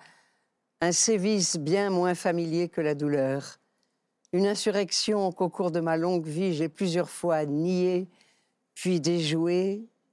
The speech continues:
finalement acceptée, car écrire ne conduit qu'à écrire. Avec humilité, je vais écrire encore. Il n'y a pas d'autre sort pour moi.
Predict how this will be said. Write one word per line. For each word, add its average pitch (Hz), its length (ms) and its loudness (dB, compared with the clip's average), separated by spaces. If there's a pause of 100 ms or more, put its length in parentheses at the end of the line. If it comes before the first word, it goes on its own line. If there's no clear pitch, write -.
(400)
finalement 143 760 -2
acceptée, 147 720 -4 (1120)
car 156 220 4
écrire 180 560 0
ne 151 120 2
conduit 156 680 -2 (140)
qu'à 160 240 0
écrire. 127 720 -8 (1120)
Avec 165 300 -2
humilité, 185 640 2
je 160 120 -2
vais 156 240 0
écrire 180 380 -2
encore. 135 640 -6 (1040)
Il 175 80 2
n'y 180 100 2
a 175 60 2
pas 185 220 2
d'autre 175 420 0
sort 208 520 0
pour 131 240 -8
moi. 117 340 -4